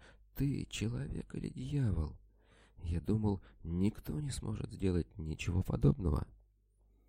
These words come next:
«Довольно слов», проворчал Норман. «Давай поторапливаться, если, конечно, мы сможем протиснуться в эту дыру. Вероятно,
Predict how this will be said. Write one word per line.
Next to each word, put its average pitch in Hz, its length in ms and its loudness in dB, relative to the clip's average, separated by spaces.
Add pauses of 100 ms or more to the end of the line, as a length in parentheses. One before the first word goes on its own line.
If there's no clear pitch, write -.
(340)
«Довольно 95 600 4
слов», 95 560 4 (420)
проворчал 73 580 -2
Норман. - 460 -6 (640)
«Давай 120 400 2
поторапливаться, 71 920 4 (260)
если, - 200 -6
конечно, 82 500 0 (400)
мы 82 160 -2
сможем 85 440 0
протиснуться 76 720 -4
в 76 100 -4
эту - 160 -4
дыру. 71 480 -2 (1400)
Вероятно, 107 760 0